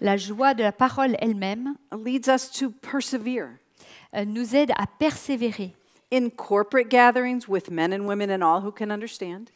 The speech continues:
Speaker 1: dans des assemblées communautaires avec des hommes, des femmes et ceux qui comprennent.
Speaker 2: In groups of women, certainly, as we speak the word to one another and encourage one another.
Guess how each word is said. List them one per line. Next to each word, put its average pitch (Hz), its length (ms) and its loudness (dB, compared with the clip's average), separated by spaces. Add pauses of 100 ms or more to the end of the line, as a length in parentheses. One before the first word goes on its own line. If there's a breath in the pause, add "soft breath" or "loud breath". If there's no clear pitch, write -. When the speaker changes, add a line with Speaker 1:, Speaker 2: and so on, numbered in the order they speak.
(360 soft breath)
Speaker 1:
dans 202 140 0
des 202 180 0
assemblées 240 460 2
communautaires 269 1000 2
avec 202 340 -4
des 202 240 -2
hommes, 247 200 0
des 208 120 0
femmes 247 440 0
et 202 120 -6
ceux 233 160 -12
qui 220 120 -10
comprennent. 233 680 -6 (180)
Speaker 2:
In 196 220 -6 (100)
groups 175 360 -8
of 180 80 -8 (100)
women, 180 360 -4
certainly, 240 520 -4
as 226 120 -6
we 160 140 -10
speak - 540 -12
the 247 100 -4
word 220 540 -4
to 233 160 -10
one 214 200 -6
another 214 340 -6
and 202 100 -10
encourage 170 680 -10
one 208 140 -12
another. 214 300 -14